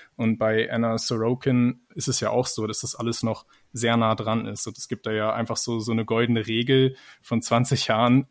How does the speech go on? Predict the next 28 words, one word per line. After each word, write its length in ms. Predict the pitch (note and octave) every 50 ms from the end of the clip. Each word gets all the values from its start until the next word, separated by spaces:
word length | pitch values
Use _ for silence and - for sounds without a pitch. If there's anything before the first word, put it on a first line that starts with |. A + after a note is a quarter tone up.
| -
die 160 | F#3+ C#3 B2
man 240 | A#2 A2+ A2+ A2+ - -
eigentlich 380 | A2 A#2+ B2 - B2 - -
warten 340 | A2+ G#2 A2 B2 - C#3 A#2+
sollte, 500 | - A2 G#2+ A2 A2 - C#3 C#3 D3+ -
um 140 | - C3 B2
zu 140 | - - A#2+
sehen, 300 | G#2+ G#2+ A#2 A#2 A#2+ A#2
dass 160 | A2 - -
wirklich 340 | B2 - - B2 A#2+ - -
alles 400 | A2+ A2 A2+ A#2 A2 - - _ _ _ _ _ _ _
jetzt 180 | - A#2+ A2 -
in 120 | B2+ A#2
Stein 280 | - - - A2+ A#2 B2
gemeißelt 420 | B2 B2 A#2+ A#2+ A#2+ - B2+ - B2+
ist, 160 | A#2+ - -
dass 120 | C3 -
man 140 | - A2+ A2
die 100 | A2+ A2+
Dinge 240 | G#2+ A#2 A2 A#2 A2+
jetzt 220 | A2+ A2 A2 -
auch 160 | B2+ A#2+ A2+ -
fiktionalisiert 920 | - - B2+ B2 - - B2+ A2+ A2+ A2+ A#2 A2+ A2 A2+ A2+ A#2 A2 -
irgendwie 320 | A#2+ A2+ A2+ - - G#2+
aufarbeiten 600 | G#2 A2 A2+ - A#2+ A2 - G2+ G2+ A2 A2+ A2
kann 220 | - - A2 G#2+
mit 120 | G#2+ A#2 -
einem, 300 | A#2 A2 G#2+ G#2 A#2